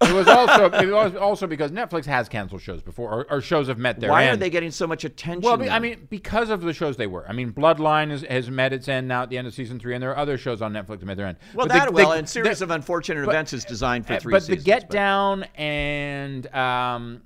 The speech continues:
Speaker 1: the Get Down and Sense Eight were they were blockbusters masquerading as television shows. And I think
Speaker 2: Uh-huh.
Speaker 1: that they're, the end of them, and their stories were left un-, unresolved, by the way.
Speaker 2: Yeah.
Speaker 1: They're, the, the end of them showed that there was a, as Reed Hastings put, they needed to start maybe canceling such things.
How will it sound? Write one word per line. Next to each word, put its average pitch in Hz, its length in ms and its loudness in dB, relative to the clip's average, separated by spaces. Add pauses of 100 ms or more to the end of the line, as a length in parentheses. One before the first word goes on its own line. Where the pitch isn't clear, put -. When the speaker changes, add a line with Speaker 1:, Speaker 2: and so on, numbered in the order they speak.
(120)
Speaker 1:
the 127 100 -10
Get 175 240 0
Down 165 400 -2
and 127 220 -4
Sense 147 380 -4
Eight 113 300 -2
were 117 460 -4 (400)
they 170 280 0
were 180 180 2
blockbusters 135 880 -2
masquerading 110 720 -6
as 92 80 -10
television 90 420 -10
shows. 76 320 -18
And 82 100 -12
I 95 100 -6
think 120 220 -8
Speaker 2:
Uh-huh. 101 40 -12
Speaker 1:
that 107 120 -10
they're, 110 180 -4
the 131 220 -8
end 156 240 -4
of 151 120 -6
them, 123 260 -2
and 127 160 -10 (260)
their 143 140 -2
stories 147 420 -8
were 110 140 -8
left 110 300 -6
un-, 95 280 -10
unresolved, 85 680 -16
by 73 100 -20
the 76 80 -20
way. 80 140 -20 (200)
Speaker 2:
Yeah. 80 220 -16
Speaker 1:
They're, 147 200 4
the, 147 320 -4
the 151 200 -10
end 175 180 -2
of 151 120 -4
them 151 200 0
showed 131 340 -4
that 120 100 -10
there 123 80 -6
was 117 180 -8
a, 113 200 -6
as 110 200 -8
Reed 117 200 -10
Hastings 117 360 -8
put, 107 220 -12
they 120 100 -8
needed 120 300 -10
to 101 80 -16
start 95 240 -14
maybe 90 180 -12
canceling 85 460 -18
such - 260 -20
things. - 160 -20